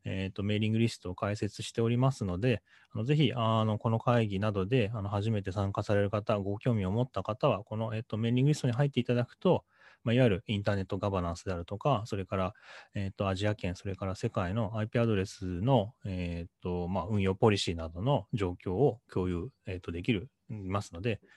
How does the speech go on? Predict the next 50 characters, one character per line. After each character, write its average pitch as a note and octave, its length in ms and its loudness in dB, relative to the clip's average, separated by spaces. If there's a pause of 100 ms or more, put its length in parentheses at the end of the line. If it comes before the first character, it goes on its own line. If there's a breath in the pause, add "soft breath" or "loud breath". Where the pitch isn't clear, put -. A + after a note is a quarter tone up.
(140 soft breath)
ぜ D#3 80 2
ひ A2+ 140 -4
こ G2+ 160 -2
の F#2+ 140 -2
番 G#2 240 -2
号 G#2+ 120 0
資 A2 140 -6
源 G#2+ 200 -2
ポ C3 120 2
リ A2+ 100 2
シ F#2+ 180 -6
ー D#2 60 -8
の D#2+ 220 -10
メ F2+ 140 -2
ー - 20 -4
リ F2 100 -2
ン F2 60 -2
グ F2+ 60 0
リ F#2 80 -2
ス - 100 -14
ト F#2 80 -6
で E2+ 80 -8
あ - 20 -8
り E2 60 -10
ま F2+ 140 -10
す、 - 120 -14
ア F#2 60 -6
イ G2 60 -10
ピ G#2+ 120 -4
ー - 40 0
ユ A2+ 60 2
ー - 20 -2
ザ G#2 100 -2
ー A2 60 0
へ C#3+ 80 4
の A2 120 0
ご F#2+ 120 0
参 F#2 240 -4
加 - 180 -6 (160)
も、 D3 300 0
え A2+ 40 -6
っ - 40 -6
と、 G2+ 100 -4
ご F2+ 80 -6
検 E2 260 -8
討 E2+ 160 -4
く - 80 -20
だ F2+ 80 -6
さ A#2+ 140 -2
い。 F#2+ 80 -4